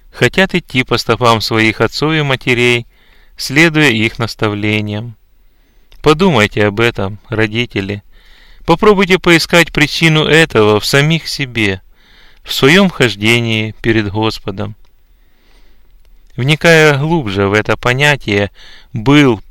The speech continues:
познан Богом", невольно задаешься вопросом, что послужило причиной того, что Авраам был познан Господом? Каковы были предпосылки к этому?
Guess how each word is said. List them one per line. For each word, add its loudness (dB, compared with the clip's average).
познан 0
Богом", -2
невольно 2
задаешься -2
вопросом, -4
что -2
послужило 0
причиной -2
того, -2
что 0
Авраам 4
был 0
познан 0
Господом? -6
Каковы 0
были 0
предпосылки -4
к -16
этому? -4